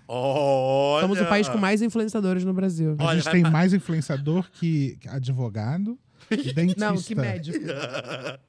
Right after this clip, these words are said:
Speaker 2: Que médicos.
Speaker 3: Não, é
Speaker 2: Mas é.
Speaker 3: dentista.
Speaker 2: Médico.
Speaker 3: Ai, sei lá, gente.
Speaker 1: É.
Speaker 2: Tem quinhentos e um mil influenciadores no Brasil e quinhentos mil médicos.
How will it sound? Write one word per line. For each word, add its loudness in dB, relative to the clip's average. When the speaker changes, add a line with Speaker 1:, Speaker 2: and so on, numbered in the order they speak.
Speaker 2:
Que -14
médicos. -8
Speaker 3:
Não, 0
é 2
Speaker 2:
Mas 2
é. -4
Speaker 3:
dentista. 0
Speaker 2:
Médico. -2
Speaker 3:
Ai, 4
sei 0
lá, 0
gente. -6
Speaker 1:
É. -4
Speaker 2:
Tem 2
quinhentos 2
e 2
um 2
mil 2
influenciadores 0
no 0
Brasil -2
e -2
quinhentos -4
mil 0
médicos. -6